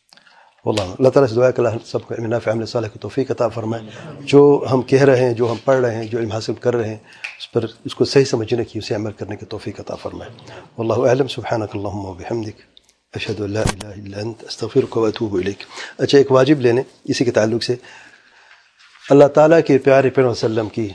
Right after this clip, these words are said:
شفاعات آٹھ قسم کی ہیں۔ اگلے درس میں تیار کر کے آنا۔ میں دلیل کے ساتھ پوچھوں گا، ایسے آٹھ نہیں بتانا مجھے،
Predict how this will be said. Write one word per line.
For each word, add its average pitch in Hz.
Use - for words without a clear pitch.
شفاعات 127
آٹھ 135
قسم -
کی -
ہیں۔ -
اگلے 120
درس 107
میں 120
تیار 113
کر 95
کے 87
آنا۔ 85
میں 123
دلیل 139
کے 170
ساتھ 135
پوچھوں 120
گا، 110
ایسے 127
آٹھ 143
نہیں 147
بتانا 107
مجھے، 90